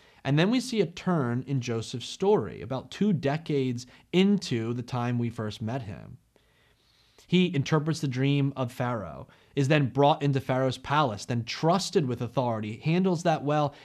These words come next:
and is then made the second in command of all of Egypt.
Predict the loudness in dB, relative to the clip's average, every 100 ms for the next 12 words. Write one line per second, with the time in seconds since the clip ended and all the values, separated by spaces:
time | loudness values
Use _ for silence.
0 | 0 2 4 4 4 4 4 2 -2 0
1 | -2 0 -2 -2 0 0 0 0 2 2
2 | 2 0 -2 -6 -8 -4 0 2 2 0
3 | -4 -4 -6 -14 -18 _ _